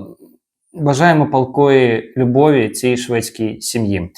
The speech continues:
Нещодавно голова С Б У Василь Малюк, е, давав велике інтерв'ю, і зараз багато силовиків дають інтерв'ю на те причини, я їх розумію, інколи доводиться гасити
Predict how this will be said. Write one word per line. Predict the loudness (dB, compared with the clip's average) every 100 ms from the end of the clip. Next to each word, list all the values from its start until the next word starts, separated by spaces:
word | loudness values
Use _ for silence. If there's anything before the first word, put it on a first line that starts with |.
| -16 -16 -2
Нещодавно | 0 0 2 4 4 2
голова | 2 4 4
С | 2
Б | 0 -2
У | 0
Василь | -4 -4 -4
Малюк, | -2 2 2 0 -4
е, | -4 0 0
давав | 2 2 2
велике | 2 0 0 0
інтерв'ю, | -2 -4 -6 -4 -4 -2 0 -2
і | -4 -4 -4 -4 -6 -14 -4
зараз | 0 0
багато | 0 2 4 2 -4
силовиків | -8 -6 -6 -8 -2
дають | -2 -2 -6 -18 -8
інтерв'ю | -6 -6 -6 -4 -2 -2
на | -4
те | -2 -2 -2
причини, | -2 -6 -4 -2 0 2 2
я | 2 0
їх | -2
розумію, | -6 -8 -6 -4 -2 -2 -2
інколи | -2 -4 -6 -6
доводиться | -4 -4 -6 -8 -4
гасити | -2 -2 -2 -6